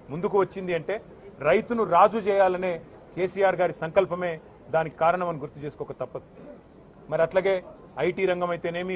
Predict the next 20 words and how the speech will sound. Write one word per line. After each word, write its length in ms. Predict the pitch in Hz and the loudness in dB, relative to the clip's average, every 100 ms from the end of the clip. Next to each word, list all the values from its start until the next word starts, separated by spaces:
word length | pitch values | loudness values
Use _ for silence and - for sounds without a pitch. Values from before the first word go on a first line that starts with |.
| - | -2
పరిశ్రమలు 420 | 160 180 190 180 170 | -2 -2 -4 -2 -2
అయితేనేమి, 440 | 170 165 180 180 - - - - | -4 -6 -6 -8 -10 -20 -18 -4
పట్టణాభివృద్ధి 580 | 160 196 196 185 180 170 | -2 2 2 2 0 -2
అయితేనేమి, 340 | 175 170 185 180 165 | -4 -6 -6 -4 0
పల్లె 200 | 175 196 175 | 0 0 0
ప్రగతి 280 | 175 180 175 | -2 -2 -4
అయితేనేమి, 400 | 165 165 180 175 - - - - - 160 | -6 -6 -6 -8 -12 -20 -20 -20 -6 2
ఏ 20 | 208 202 | 4 4
రంగం 260 | 226 240 220 | 2 -2 -2
తీసుకున్నా, 400 | 208 - 190 190 175 - - 160 | -10 -8 -2 -2 -2 -6 -18 -6
అదేవిధంగా 420 | 180 180 185 185 175 | -2 0 0 -2 -2
పేదవారికి 480 | 175 190 196 190 180 | 0 6 6 6 0
అందించే 300 | 175 170 165 - | -6 -8 -10 -8
సంక్షేమ 380 | 160 - 180 165 - - - - | -10 -6 -4 -4 -8 -18 -14 0
కార్యక్రమాలు 460 | 170 180 185 170 151 | 0 2 0 0 -2
అయితేనేమి, 340 | 151 131 120 - - - - 139 | -8 -12 -14 -20 -20 -20 -10 2
ఏ 40 | 208 208 | 6 6
రంగం 240 | 233 247 202 | 4 0 -2
తీసుకున్నా 360 | 220 - 202 208 175 | -8 -6 -2 0 0
పదేళ్లలో 460 | 180 196 185 196 | 0 2 2 0